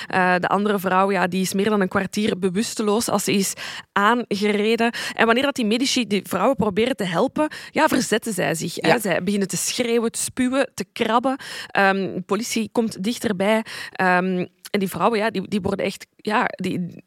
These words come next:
Speaker 2: die gaan volledig loco en die roepen dingen als: "Ik herken jullie wel en ik weet dat jullie niet echt zijn. Jullie zijn geen politie." Eh, en ze gaan onze organen stelen.
Speaker 1: Ja,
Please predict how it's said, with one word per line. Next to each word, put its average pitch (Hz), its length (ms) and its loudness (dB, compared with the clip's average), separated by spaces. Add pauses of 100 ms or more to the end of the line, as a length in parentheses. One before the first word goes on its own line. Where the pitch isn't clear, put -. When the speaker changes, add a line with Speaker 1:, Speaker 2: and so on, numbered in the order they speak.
(140)
Speaker 2:
die 190 120 -4
gaan 196 160 2
volledig 208 380 0
loco 233 520 4
en 208 100 2
die 196 120 0
roepen 220 300 0
dingen 220 180 2
als: 220 120 2
"Ik 196 100 -2
herken 285 360 0
jullie 277 180 0
wel 240 200 2
en 196 80 0
ik 175 120 -6
weet 240 220 0
dat 233 120 -6
jullie 185 200 -2
niet 220 340 0
echt - 280 -2
zijn. 226 160 2
Jullie 180 180 -2
zijn 247 220 2
geen 254 160 -4
politie." 208 540 -2 (220)
Eh, 190 240 2
en 202 100 2
ze 202 100 0
gaan 202 200 0
onze 190 200 0
organen 170 640 0
stelen. - 460 -2
Speaker 1:
Ja, 143 240 6